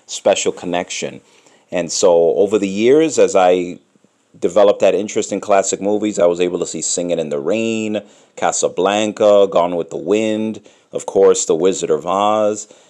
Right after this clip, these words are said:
and so many others. And in the last, I would say, fifteen, twenty years, that list has really grown. And I've seen quite a lot of the major classics. And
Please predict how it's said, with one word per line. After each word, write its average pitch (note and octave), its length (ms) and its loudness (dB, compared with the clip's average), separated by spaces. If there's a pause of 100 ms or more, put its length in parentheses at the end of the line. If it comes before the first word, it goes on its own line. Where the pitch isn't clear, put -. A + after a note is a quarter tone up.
(120)
and D2+ 200 -8
so C3+ 320 0
many B2 280 0
others. F#2 640 0
And E2+ 240 -8
in E2+ 140 -6
the E2 80 -2
last, G2+ 500 -2
I G#2+ 60 2
would G#2+ 180 0
say, A2 520 -2
fifteen, A#2+ 640 -10
twenty A#2 320 -4
years, A2 300 0
that F2 160 0
list G2 320 -2
has D#2+ 180 -2
really G#2+ 380 -4
grown. F#2+ 560 0 (460)
And D#2+ 260 -6
I've E2 80 -6
seen G2 240 -8
quite G2+ 300 2
a G#2 40 4
lot G2 220 2
of G#2 140 0
the E2 420 4
major F2+ 340 -2
classics. F#2+ 800 -4 (440)
And D#2 760 -6